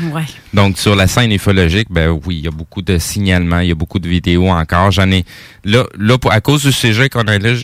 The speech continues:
Speaker 2: qu'on a là aujourd'hui, j'ai plus sorti des vidéos, euh, qui, qui, qui sont dans, dans, dans l'actualité mondiale, euh, qui sont en lien avec le sujet qu'on va parler.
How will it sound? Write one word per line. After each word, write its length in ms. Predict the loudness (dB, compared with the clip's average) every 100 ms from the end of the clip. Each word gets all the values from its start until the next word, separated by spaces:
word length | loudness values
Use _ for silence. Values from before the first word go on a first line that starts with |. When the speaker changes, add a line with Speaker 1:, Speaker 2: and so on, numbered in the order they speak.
| -10 -4
Speaker 2:
qu'on 200 | 0 2
a 80 | 2
là 300 | 2 2 0
aujourd'hui, 680 | -2 0 0 -2 -2 -2 -2
j'ai 160 | -2 -4
plus 180 | -4 -4
sorti 360 | -4 -6 -6
des 140 | -4 -2
vidéos, 840 | -2 0 0 2 2 0 2 2
euh, 600 | 2 2 2 2 2 0 -2
qui, 180 | -6 -6
qui, 200 | -6 -8
qui 180 | -6 -6
sont 300 | -2 0 0
dans, 260 | 2 2 2
dans, 340 | 0 -2 -2
dans 160 | 0 2
l'actualité 760 | 2 0 0 0 0 -2 0 0
mondiale, 720 | 0 -2 0 2 2 0 -2 -10 -18 -20 -8 -2
euh, 320 | 0 2 0
qui 120 | -2
sont 300 | 0 2 2
en 160 | 2 2
lien 260 | 2 0
avec 200 | 0 -2
le 60 | -4
sujet 260 | -2 0 2
qu'on 200 | 2 2
va 80 | 2
parler. 420 | 2 2 0